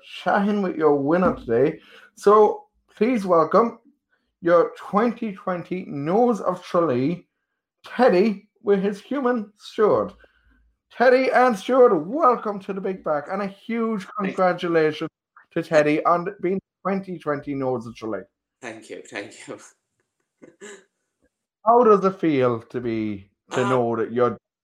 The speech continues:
Speaker 1: is the twenty twenty Nose of Tralee?
Speaker 2: It was great. It was great last night at half six when it was announced. It was brilliant because it was, it's been going on for two months. You know, it started on the twenty-eighth of June. So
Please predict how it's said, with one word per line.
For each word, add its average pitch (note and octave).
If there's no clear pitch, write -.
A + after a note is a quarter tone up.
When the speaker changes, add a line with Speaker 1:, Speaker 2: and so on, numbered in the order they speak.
Speaker 1:
is A2+
the A#2
twenty G2+
twenty F#2+
Nose F2+
of -
Tralee? E2+
Speaker 2:
It E3
was D3+
great. F3+
It A2+
was A2
great D#3
last C3
night B2+
at A2
half G#2+
six -
when G2
it -
was G2
announced. G2+
It -
was -
brilliant G2
because F#2
it -
was, -
it's -
been A2
going A2+
on A#2+
for -
two A#2+
months. G#2+
You G#2
know, G2+
it G2+
started A2+
on G#2+
the -
twenty-eighth G#2
of G2+
June. G#2+
So F#2+